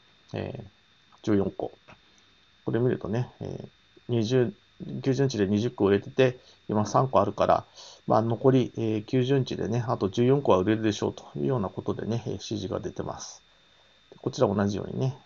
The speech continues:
えー、九個売れて、まあ、ちょっと、多分ライバルが弱くなったかね、えー、需要が増えてるんで、えー、じゃああと十個、十一個にしましょうというようなのがね、出てます。で、それから、えー、この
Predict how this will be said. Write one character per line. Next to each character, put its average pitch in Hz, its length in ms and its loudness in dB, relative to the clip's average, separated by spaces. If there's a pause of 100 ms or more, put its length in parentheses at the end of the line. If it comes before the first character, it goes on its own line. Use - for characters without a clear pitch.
え 110 160 -12
ー、 110 100 -16
九 110 160 -4
個 - 120 -6
売 92 60 -2
れ 92 80 -2
て、 107 380 2 (100)
ま 107 80 -6
あ、 - 20 -10
ち - 60 -12
ょ - 20 -6
っ - 60 -8
と、 - 160 -10 (480)
多 151 80 8
分 120 120 6
ラ 117 140 10
イ 131 60 12
バ 131 100 10
ル 104 60 6
が 101 100 2
弱 110 160 6
く - 80 -4
な 110 80 0
っ 104 60 -6
た - 100 -4
か - 80 -8
ね、 113 260 -6
え 110 100 -4
ー、 98 40 -2
需 107 140 -2
要 107 100 2
が 104 100 2
増 110 120 -2
え 110 80 0
て 98 100 -4
る 95 140 -4
ん 107 80 -4
で、 127 280 2 (280)
え 95 360 -2
ー、 92 40 -8
じ 104 80 4
ゃ - 20 4
あ - 40 4
あ - 20 -10
と 92 140 -8
十 95 160 -8
個、 - 200 -14 (140)
十 107 160 -2
一 95 80 -4
個 95 100 -4
に - 80 -6
し - 100 -10
ま 92 80 -8
し - 120 -14
ょ - 20 -12
う - 20 -16
と - 120 -20 (160)
い 156 40 -2
う - 40 0
よ 156 60 0
う - 20 -2
な 113 100 0
の 92 60 -6
が 98 100 -10
ね、 110 260 -6
出 98 100 -6
て 87 100 -10
ま - 160 -12
す。 - 280 -18 (2500)
で、 147 60 -10
そ 156 140 -2
れ 156 100 4
か 156 120 4
ら、 151 220 8 (140)
え 104 520 -4
ー、 101 120 -16
こ 98 80 -10
の 92 160 -8